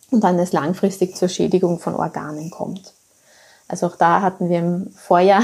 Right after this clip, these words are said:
<laughs> ein sehr interessantes Projekt gemeinsam mit der Veterinärmedizinischen Universität Wien,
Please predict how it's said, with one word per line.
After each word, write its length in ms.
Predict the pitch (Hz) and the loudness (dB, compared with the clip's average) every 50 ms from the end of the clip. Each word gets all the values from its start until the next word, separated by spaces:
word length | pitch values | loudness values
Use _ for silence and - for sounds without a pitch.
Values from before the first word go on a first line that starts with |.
| 220 - | 2 -2
<laughs> 80 | 220 | -2
ein 160 | - 190 190 190 | -2 -2 0 2
sehr 120 | 180 175 | 2 0
interessantes 640 | 175 180 - 208 202 - 160 170 175 - 190 - | 0 0 0 0 0 0 0 -2 -2 -4 -4 -6
Projekt 480 | - - - 180 170 170 170 - - _ | -6 -2 0 2 2 2 0 -2 -8 _
gemeinsam 480 | - 185 175 165 160 165 165 - 175 175 | -4 -4 -2 -2 -4 -4 -4 -2 -2 -2
mit 180 | 175 175 - | -2 -2 0
der 140 | - 175 165 | -2 0 0
Veterinärmedizinischen 1120 | 170 175 - 185 185 175 165 165 170 180 190 196 208 190 190 - 196 185 180 180 - - | 0 -2 0 0 0 0 0 0 -2 0 2 2 2 0 2 0 0 0 0 -2 -2 -2
Universität 680 | - 185 180 175 170 180 180 - 175 - 196 175 - - | 0 0 0 2 2 0 0 -2 -2 -2 -4 -2 2 4
Wien, 340 | 214 226 254 285 294 294 | 6 6 8 6 4 2